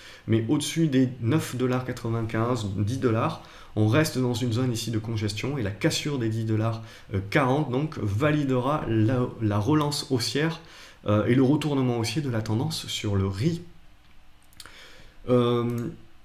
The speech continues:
Tiens, j'ai pas fait nos amis suisses. Donc nos amis suisses sont dans une consolidation ici.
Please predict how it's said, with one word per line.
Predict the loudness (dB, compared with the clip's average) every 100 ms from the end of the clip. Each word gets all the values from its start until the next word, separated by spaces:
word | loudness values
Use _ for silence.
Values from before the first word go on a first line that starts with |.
| 0
Tiens, | 2 4
j'ai | 2 0
pas | 0
fait | 0 4 4
nos | 4 2
amis | 0 0
suisses. | -2 -2 -4 -2
Donc | -4 -2
nos | -2
amis | 0 0
suisses | -2 -2
sont | 0
dans | 0
une | 2 0
consolidation | 0 -2 0 0 0 -2 -4 -2
ici. | -2 0 -2